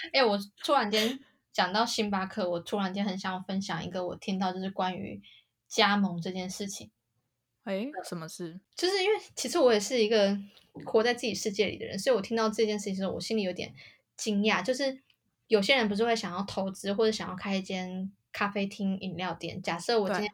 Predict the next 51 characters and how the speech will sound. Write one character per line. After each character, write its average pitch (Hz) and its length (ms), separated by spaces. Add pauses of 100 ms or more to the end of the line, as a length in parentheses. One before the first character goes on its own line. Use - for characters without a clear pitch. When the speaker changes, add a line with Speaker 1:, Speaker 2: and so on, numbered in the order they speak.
Speaker 1:
想 160 100
要 175 80
开 185 220
一 185 60
间 185 200
星 196 200
巴 196 140
克 202 200
的 - 100
话， - 140
Speaker 2:
对。 - 60 (400)
Speaker 1:
我 202 100
就 220 100
会 226 100
去 208 400
加 202 220
盟 175 240
它 180 220
嘛。 170 180 (480)
Speaker 2:
嗯 190 140
哼。 180 320 (120)
Speaker 1:
对， - 200 (260)
那 269 100
假 220 200
装 226 240
我 185 140
今 208 200
天， 220 360
嗯， 202 580 (140)
准 196 200
备 240 140
了 214 160
五 196 100
百 - 240
万 - 320 (240)
加 214 220
盟 185 240
一 180 40
家 180 240
星 190 280
巴 165 160
克， - 280 (300)
然 196 160
后 196 40
他 226 140
就 180 120
会 262 120
说： 220 280
Speaker 2:
嗯 - 20
哼。 - 100
Speaker 1:
“哎， 320 160